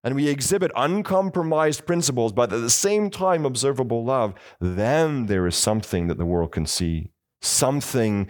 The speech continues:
they can use to judge that these are really Christians and that Jesus has indeed been sent by the Father, which is the goal, isn't it? It's not unity, it's mission,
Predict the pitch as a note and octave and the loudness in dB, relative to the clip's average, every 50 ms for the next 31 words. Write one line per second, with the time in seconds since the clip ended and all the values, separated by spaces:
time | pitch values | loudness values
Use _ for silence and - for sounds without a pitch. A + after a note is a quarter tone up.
0 | - - - _ G#2+ G2+ - G#2 F#2+ G2 G2 G2 F2+ - - E2 D2+ F#2 F#2+ F2+ | -8 -18 -6 _ -2 0 2 2 2 2 2 2 0 0 -2 -2 0 2 2 2
1 | F2 E2+ - F2+ - - G#2 G2+ F2+ F2 E2 D#2+ D#2+ F2 F2 F#2 F2+ E2 D#2 - | 2 0 0 -2 0 0 0 0 2 0 0 0 0 0 2 2 2 0 0 -2
2 | - - D#2 - - - D2+ C2+ C2+ - D2+ - - - - _ _ _ _ _ | -4 -4 -4 -4 -4 -4 -6 -8 -8 -8 -8 -6 -8 -8 -8 _ _ _ _ _
3 | _ _ _ _ - F2+ F2+ F2 D#2+ - D#2 F2 F#2 G2 F#2 E2 F2+ E2 D2 - | _ _ _ _ -2 0 0 0 -2 -2 -2 0 0 0 2 0 0 -2 -2 -4
4 | - F2+ F2 F2 E2+ D#2+ - - - D#2+ D#2 D2+ E2 F2 E2+ E2 D#2+ D2 - D#2+ | -2 -2 0 0 0 -2 -2 -4 -2 -2 -2 0 0 0 2 0 0 -2 -2 -4
5 | D#2 D#2 - - - F#2+ F2+ E2+ D#2 D2 - - - - - _ - E2+ D#2 D2+ | -2 0 0 0 0 0 0 0 0 -2 -6 -10 -20 -20 -20 _ -4 -2 -2 0
6 | D2 D2 - - F2+ F2+ F2 E2+ D2+ D#2 D2+ C#2+ C#2 - - - _ F#2 F#2 - | 0 -2 -2 -2 0 0 0 0 0 0 -2 -2 -4 -8 -16 -12 _ -4 -2 -2
7 | - - F2+ E2+ E2 D#2+ - - - - _ - F2 F#2 E2 - G#2 F#2+ G2 G2 | 0 -2 0 0 0 -2 -2 -4 -6 -16 _ -2 -2 -2 0 0 0 2 2 2
8 | F2+ E2+ E2+ D#2+ - E2 F2+ F2+ E2+ G#2 G2+ G2+ F#2+ - - - F2+ - - - | 2 0 0 -2 0 0 0 0 2 0 2 0 0 0 0 -2 -2 -2 -2 0
9 | F#2+ F#2 F2+ F#2+ F#2+ F#2 - - - D#2+ F2+ F#2 F2+ F2 D#2+ D2+ C#2+ D2+ - - | 2 2 2 2 2 0 -2 -4 -4 -2 0 0 0 0 0 0 -2 -2 -6 -10
10 | - _ _ - E2 - - E2+ E2 E2 E2+ F2+ F2+ - - - - - E2+ | -20 _ _ -6 -6 -4 -2 -2 0 0 0 0 0 -2 -4 -4 -6 -10 -12